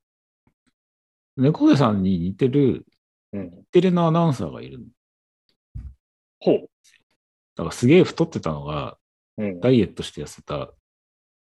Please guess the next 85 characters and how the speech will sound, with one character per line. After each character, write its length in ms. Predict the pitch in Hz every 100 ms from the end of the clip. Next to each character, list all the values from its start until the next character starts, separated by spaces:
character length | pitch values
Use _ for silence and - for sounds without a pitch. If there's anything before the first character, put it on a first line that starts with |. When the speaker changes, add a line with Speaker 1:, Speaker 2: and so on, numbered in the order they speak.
| _
Speaker 1:
な 120 | 73 71
ん 40 |
か 100 | 69
日 100 | 76
テ 140 | -
レ 80 | 85
の 100 | 80
ア 60 | 78
ナ 80 | 78
ウ 20 |
ン 40 |
サ 120 | -
ー 60 | -
が 80 | -
い 20 |
て。 160 | - -
Speaker 2:
は 260 | - 233
い、 160 | 214 135
は 180 | - 196
い、 100 | 175 -
は 160 | 175
い、 100 | 160 -
は 120 | 160
い、 100 | 143
は 180 | - 147
い、 100 | 113
は 180 | - 113
い、 80 | 101
は 160 | -
い。 80 | 95 - _ _ _ _ _ _ _ _
Speaker 1:
ち 100 | -
ょ 0 | -
っ 20 |
と 60 |
ご 60 | 76
め 20 |
ん、 20 |
Speaker 2:
な 60 | 80
ん 40 |
か、 60 | 92
Speaker 1:
な-、 160 | - 196
名 40 |
前 80 | 120
を。 40 |
Speaker 2:
週、 60 | 117
週 140 | 190
一 160 | 185 98
と 100 | 107
か 80 | 120
出 140 | 120
て 100 | 110
る、 320 | 98 92 85 - -
Speaker 1:
そ 120 | 131
う、 20 |
Speaker 2:
あ 20 |
の、 140 | 110 87
Speaker 1:
と、 160 | 113 - - _ _ -
う 40 |
ん。 200 | 80 71
Speaker 2:
ち 840 | - _ _ _ _ _ _ _ -
ょ 40 |
っ 20 |
と 20 | 101
名 100 | 117
前 140 | 117
出 100 | 117
て 60 | 107
こ 100 | 98
な 80 |
い 40 | 87
で 40 |
す 80 | -
け 80 | -
ど、 120 | -
は 180 | - -
い、 40 |
は 120 | -
い、 20 | -
は 140 | -
い。 40 |
Speaker 1:
そ 240 | - - -
う、 40 | 104
名 200 | 104 120
前 160 | 120
は 160 | 117